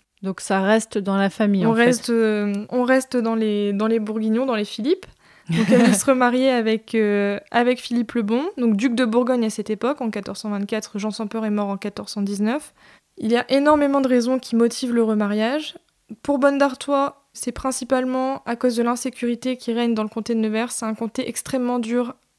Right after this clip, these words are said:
Speaker 2: à garder, puisque en fait, il se situe exactement entre les deux entités politiques qui s'affrontent.
Speaker 1: Donc ouais, elle se retrouve un peu au milieu, euh,
Speaker 2: Oui.
Speaker 1: voilà.
Speaker 2: La position du comté est un peu à l'image de sa position politique à elle,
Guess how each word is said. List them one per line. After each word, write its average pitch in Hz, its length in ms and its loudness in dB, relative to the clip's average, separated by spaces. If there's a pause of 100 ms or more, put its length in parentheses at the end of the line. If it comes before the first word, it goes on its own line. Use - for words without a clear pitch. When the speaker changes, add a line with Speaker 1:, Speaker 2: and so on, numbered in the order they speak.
(260)
Speaker 2:
à 214 260 -2
garder, 226 440 -4 (540)
puisque - 260 -6
en 247 140 -4
fait, 285 400 -6
il 233 100 -8
se 233 160 -4
situe 254 600 -4
exactement 240 760 -2 (120)
entre 262 560 2
les 233 180 -4
deux 226 240 2
entités 240 320 -2
politiques 240 640 -6 (180)
qui - 120 -16
s'affrontent. 220 460 -8 (320)
Speaker 1:
Donc 196 160 -6
ouais, 196 60 0
elle 185 60 -2
se - 60 -12
retrouve 208 240 2
un 208 80 6
peu 254 160 0
au - 20 4
milieu, 233 460 8
euh, 247 320 4
Speaker 2:
Oui. 185 80 2
Speaker 1:
voilà. 190 240 -2 (320)
Speaker 2:
La 240 120 0
position 262 380 0
du 247 140 0
comté 254 640 0
est 214 60 0
un 214 100 -2
peu 269 120 0
à 262 40 4
l'image 247 300 0
de 240 80 0
sa 214 160 -4
position 233 480 -2
politique 226 440 -8
à 226 60 -4
elle, 262 280 -2